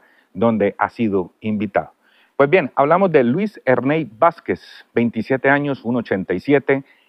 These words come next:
es de Florida, en el Valle del Cauca, debutó en Independiente Medellín en el año dos mil catorce, también jugó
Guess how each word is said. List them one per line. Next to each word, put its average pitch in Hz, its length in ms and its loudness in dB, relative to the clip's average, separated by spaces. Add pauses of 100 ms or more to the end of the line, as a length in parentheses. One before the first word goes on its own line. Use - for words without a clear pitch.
(100)
es 110 120 -4
de 123 100 0
Florida, 117 440 2
en 104 80 -2
el 95 80 -4
Valle 110 260 2
del 92 140 0
Cauca, 135 480 2 (320)
debutó 110 360 0
en 135 100 0
Independiente 123 500 -2
Medellín 117 420 -2
en 120 160 -8
el 107 120 -2
año 120 200 -2
dos 107 100 -4
mil 110 200 -2
catorce, 120 460 0
también 101 380 -2
jugó 113 380 2